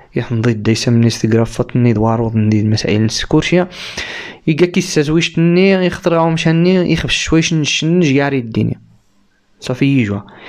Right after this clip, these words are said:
فمن غايق غور غاف ندينت، إي راح ينتحل الصفة وماس، أنه ذن تجند المحامي. أثا خدمت ني نقرا خاص، ومن غايق ور، يويات النغنية، يعني ذي الجديد، باش يتسمو تشكيرة كيجن حاجات.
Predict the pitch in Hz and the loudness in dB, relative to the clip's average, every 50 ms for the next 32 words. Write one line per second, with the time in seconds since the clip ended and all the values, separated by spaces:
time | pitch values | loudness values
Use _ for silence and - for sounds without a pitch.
0 | - - - - - - _ - 135 135 143 151 156 160 160 160 151 147 131 131 | -20 -20 -20 -20 -20 -20 _ -4 -2 0 0 2 2 2 2 2 2 2 2 2
1 | 143 143 139 139 131 131 123 117 156 196 220 220 208 - - - - - - - | 2 2 2 0 0 0 0 2 2 2 2 0 -2 -4 -10 -20 -20 -20 -20 -20
2 | _ _ - - 175 180 180 170 185 185 180 170 180 190 170 - 190 190 196 - | _ _ 0 2 2 2 2 2 0 -2 -2 0 0 0 0 0 -4 -6 -4 -4
3 | - - 190 - 185 170 165 160 156 151 139 123 120 120 123 123 120 120 - - | -4 -2 -2 0 0 0 0 2 2 2 2 2 2 2 2 2 0 -2 -6 -12
4 | - _ _ _ _ _ - 127 123 123 123 127 143 139 123 117 110 113 113 - | -16 _ _ _ _ _ 0 2 4 4 4 4 4 4 2 0 -2 -2 -2 -2
5 | 165 165 156 175 165 127 113 113 113 113 110 - 113 107 110 110 113 - - - | -2 0 2 0 0 0 2 2 0 0 0 -2 -2 -2 -2 -2 -2 -4 -10 -14
6 | - - - - - - - 151 139 - 160 151 - 135 123 131 143 139 - 147 | -14 -14 -16 -16 -16 -6 -4 -4 -2 0 -2 -2 -4 -4 -2 -2 -2 0 0 2
7 | 147 151 147 143 139 131 127 - 120 104 - - 143 175 196 196 - - 139 135 | 2 4 4 4 2 0 -2 -2 -4 -6 -4 -2 -2 -2 -2 -4 -4 0 0 2
8 | 127 123 113 113 110 107 110 151 196 220 233 - - - - _ - - - _ | 2 2 0 0 0 2 4 4 4 4 2 -4 -14 -20 -20 _ -20 -20 -20 _
9 | _ _ - 139 143 156 165 170 165 - 135 135 131 120 120 117 135 165 190 - | _ _ -2 0 2 2 2 2 2 0 0 0 2 2 2 2 2 2 0 -4
10 | - - - 110 117 117 117 113 113 110 107 113 104 101 101 110 143 190 196 196 | -6 -2 0 2 4 4 4 4 4 2 2 2 0 0 0 0 0 0 0 -2
11 | - - - - - - - - - _ - 120 113 - - - 131 - - - | -8 -14 -20 -20 -18 -18 -20 -20 -10 _ -4 -2 -2 -2 -4 -6 -6 -8 -2 0
12 | 127 123 123 123 123 - - - - - 131 113 110 104 113 107 104 107 101 - | 2 2 2 2 0 -2 -4 -4 -2 -2 0 0 0 -2 -2 0 0 0 0 -2
13 | - 117 117 143 196 214 | -2 -2 2 2 2 0